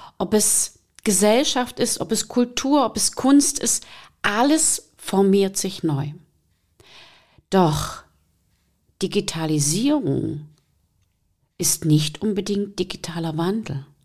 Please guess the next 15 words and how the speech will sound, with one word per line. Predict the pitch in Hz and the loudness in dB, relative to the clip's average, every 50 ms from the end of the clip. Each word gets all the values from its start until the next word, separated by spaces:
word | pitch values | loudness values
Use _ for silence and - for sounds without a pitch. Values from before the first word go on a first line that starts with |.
| _ _ _ _ _ _ _ _ _ - - - - _ _ _ - | _ _ _ _ _ _ _ _ _ -20 -20 -20 -20 _ _ _ -6
Das | 143 131 147 208 - - - - - - _ _ _ _ _ _ | -4 -2 -2 0 0 0 0 -2 -4 -6 _ _ _ _ _ _
habe | - 156 165 175 180 - 156 | -4 -2 -2 -2 0 -2 -4
ich | - - - | -6 -6 -8
vor | - - 185 151 - | -8 -8 -10 -10 -10
kurzem | - - 175 175 190 185 - - - 208 202 208 208 - _ _ _ _ - _ - | -10 -8 -6 -6 -6 -6 -6 -4 -4 -4 -4 -6 -8 -12 _ _ _ _ -20 _ -6
von | - 190 185 165 | 0 2 2 2
einem | - 156 165 170 185 208 214 226 226 226 - | 2 0 -2 0 0 2 2 0 -2 -2 -2
Experten | - 196 - - - - - - 202 180 185 196 - 247 233 | -4 -4 -4 -4 -6 -6 -4 -4 -4 -4 -4 -4 -4 -4 -2
gehört, | 233 233 220 220 226 220 220 220 233 226 - - - - - - - - - - | -2 -2 -2 -2 -4 -4 -2 -4 -6 -8 -10 -20 -20 -20 -20 -20 -20 -10 -4 -2
der | 170 165 | 0 2
mir | 165 165 170 180 | 2 4 4 4
die | 180 208 - | 2 2 0
Augen | - 185 202 220 240 | 0 0 0 0 0
geöffnet | 208 - - 143 151 - 139 131 143 - - | 0 0 -2 -4 -4 -6 -8 -8 -8 -10 -12
hat. | 139 135 - - | -12 -12 -12 -16